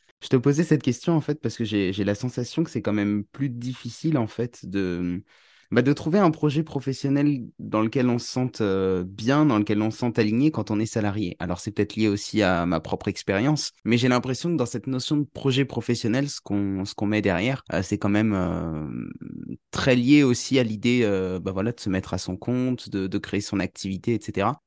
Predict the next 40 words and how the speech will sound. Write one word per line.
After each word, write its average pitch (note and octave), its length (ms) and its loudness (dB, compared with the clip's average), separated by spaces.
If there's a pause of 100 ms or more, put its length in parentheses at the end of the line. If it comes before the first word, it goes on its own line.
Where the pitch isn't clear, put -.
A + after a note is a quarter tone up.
(120)
Est-ce D3+ 180 4
qu'aujourd'hui, C3 920 0
et G#2+ 100 -2
je, G2+ 240 0
je G2 120 -4
reprends G2+ 360 -4
peut-être A2+ 280 -4
ma G2+ 120 2
question G2+ 260 -4
de G#2+ 60 -2
tout - 160 -10
à G#2 80 2
l'heure, D3 180 2
dans A#2 100 0
une A2 180 -2
société C3+ 420 -2
qui A2+ 160 -2
nous A#2 100 2
norme A#2 380 4
de F#2+ 100 2
plus G2+ 240 -4
en G2 100 0
plus, D#3+ 360 0
et G2+ 80 -6
c'est G2 120 -2
le G2+ 80 -2
cas F#2+ 140 0
à - 20 2
l'école, A#2 360 2
c'est - 120 -6
le G2 60 -8
cas F#2+ 140 -2
dans F#2 100 -2
le F#2+ 60 0
monde G2 180 0
du - 100 -14
travail G2+ 500 2
et F2+ 40 0
de F#2 80 0
l'entreprise, F#2 640 -2